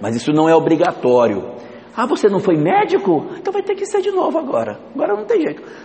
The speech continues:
Não, de repente a questão da medicina era por outra razão.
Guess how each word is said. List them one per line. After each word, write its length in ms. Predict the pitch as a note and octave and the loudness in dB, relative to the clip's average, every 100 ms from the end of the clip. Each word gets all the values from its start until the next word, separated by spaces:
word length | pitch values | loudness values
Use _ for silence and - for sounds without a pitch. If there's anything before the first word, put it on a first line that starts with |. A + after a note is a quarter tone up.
| - | -6
Não, 360 | B3 B3+ C#4 | -2 0 2
de 80 | A3+ | 2
repente 420 | D#3+ D#3+ - F3+ | 2 0 0 -2
a 40 | F#3 | -2
questão 280 | F3+ E3 E3 | -4 -4 -4
da 80 | |
medicina 720 | E3 E3+ A#2+ - E3+ F#3 C#4+ D4+ - - - - | 0 0 -2 -4 -2 0 -2 -4 -12 -20 -20 -6
era 200 | C#3 E3 | -4 -2
por 180 | - E3 | 0 0
outra 260 | E3 F3 | 2 0
razão. 760 | B3+ F#3+ C#3 D3 D#3 A2 - | -2 -2 0 2 2 0 -4